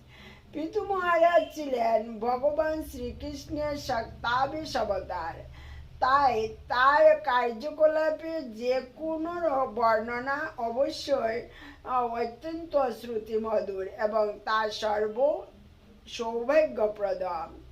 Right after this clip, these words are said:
আমি সর্বদা আপনার এবং অধক্ষজ ভগবানের ব-, ভক্ত, তাই দয়া করে পৃথু মহারাজের কাহিনী বর্ণনা করুন, যিনি রাজা বেনের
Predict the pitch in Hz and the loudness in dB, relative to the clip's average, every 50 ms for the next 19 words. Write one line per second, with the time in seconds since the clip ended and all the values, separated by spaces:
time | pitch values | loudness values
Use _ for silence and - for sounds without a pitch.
0 | - - - - - - - - - - 247 254 262 269 294 330 339 - - 285 | -20 -18 -18 -18 -18 -18 -18 -14 -6 -2 0 0 0 0 -4 -6 -8 -6 -2 0
1 | 269 262 247 247 220 247 269 269 311 320 302 277 247 233 233 - - 247 254 262 | 0 0 0 -2 -2 -2 0 2 4 4 4 2 2 0 -2 -4 -4 -4 -4 -4
2 | 285 294 302 311 320 320 - - - 233 226 220 214 220 214 214 214 214 214 214 | -4 -4 -4 -2 -4 -4 -6 -8 0 2 2 4 6 6 6 6 6 4 0 -4
3 | - - - 220 220 226 233 233 226 220 277 302 302 294 - - 277 262 247 226 | -8 -8 -4 0 0 0 0 0 2 4 4 2 2 0 0 4 4 6 6 6
4 | 214 208 214 196 190 214 214 214 214 262 262 269 277 254 247 240 233 226 214 202 | 4 0 0 0 4 4 4 4 2 0 0 2 2 2 2 0 -4 -6 -6 -4
5 | 185 190 196 190 190 190 - - 233 196 185 202 190 - - - _ 185 170 165 | -2 -2 -2 -2 -2 -4 -6 -12 -6 -4 -4 -4 -4 -6 -10 -14 _ -12 -10 -10
6 | - - - - _ - - - - - _ - 226 226 233 226 214 214 220 220 | -10 -12 -14 -20 _ -20 -20 -20 -20 -20 _ -4 -2 0 2 2 0 2 6 8
7 | 214 214 214 220 214 214 269 302 294 277 269 233 208 208 208 208 - 254 269 277 | 8 8 8 8 4 2 0 0 2 2 4 8 8 8 8 6 2 -6 -12 -14
8 | - 330 339 339 339 320 311 302 277 269 262 247 240 220 - 240 240 226 214 220 | -12 -12 -12 -8 -4 -2 0 0 0 2 2 2 2 0 -2 -4 -4 -4 -2 -4
9 | 220 208 220 226 240 277 277 277 269 262 220 208 202 196 190 190 202 202 208 226 | -2 -2 0 -2 -2 -4 -4 -6 -8 -2 2 2 4 4 2 0 -4 -6 -4 -4
10 | 247 247 240 - 208 196 180 180 180 165 156 156 - - - - - - - - | -6 -6 -6 -6 -8 -6 -6 -6 -6 -8 -8 -10 -12 -16 -20 -20 -20 -20 -20 -20
11 | - - _ _ 208 208 190 233 254 262 269 285 320 320 294 269 254 233 226 220 | -20 -20 _ _ -16 -14 -12 -10 -10 -6 -6 -4 -4 -2 0 2 2 4 4 2
12 | 214 - 262 269 269 269 233 220 202 226 226 220 214 220 226 247 262 277 294 285 | 2 2 2 4 4 4 2 0 -4 -2 2 2 2 2 0 -2 -2 -2 -2 -4